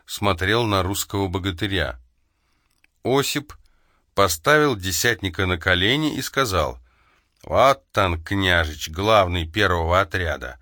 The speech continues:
И как ты не убил его?" "Да всё шлем, только руку отбил. Ну ничего, пройдёт. А коли надо, то скажи, я этому псу быстро башку сверну". "Свернёшь, коли заупрямится на допросе".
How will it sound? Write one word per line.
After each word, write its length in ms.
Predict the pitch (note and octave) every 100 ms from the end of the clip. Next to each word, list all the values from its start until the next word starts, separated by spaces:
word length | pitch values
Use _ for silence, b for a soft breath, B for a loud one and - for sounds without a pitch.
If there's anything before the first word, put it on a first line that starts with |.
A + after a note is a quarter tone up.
| _ _ _ _
И 60 | E2+ D#2+ -
как 280 | - D#3+ -
ты 160 | D#3+
не 100 | D#3+
убил 380 | D#3 B2+ G2+ E2+
его?" 360 | C#2+ C#2+ B1+ - b b b b b b
"Да 240 | E2+ A3+ A#3
всё 300 | - A#3 A3
шлем, 520 | - F3+ D#3 A2 D#2
только 360 | C3+ C3 D3 C#3+
руку 420 | D3+ A2+ - F#2+
отбил. 380 | D#2+ D#2 F2 F#2+
Ну 100 | F3+
ничего, 540 | G#3+ G3+ G3+ F#3 F#2+
пройдёт. 580 | G#2 C3+ C3+ F#2+ C2 - B B B B
А 100 | F#2
коли 240 | D#3+ F3+
надо, 260 | G3 G3+ C3+
то 160 | E3
скажи, 560 | - - D3+ G2+ B2 D3
я 160 | A#2
этому 380 | C#3+ C#3 C3 C3
псу 300 | G#2 - D3
быстро 480 | G2+ A2+ D3+ - B2+
башку 440 | A2+ G#2+ - G2
сверну". 540 | E2+ - C#2+ C2+ B1+ A#1+ _ b b b b
"Свернёшь, 720 | - - C#3 F3 G3 B2 -
коли 220 | - F#2 E2+
заупрямится 760 | F#2+ G#2+ - A#2 F#2 E2+ -
на 140 | E2+ E2
допросе". 640 | F#2 F2 D#2+ D2 -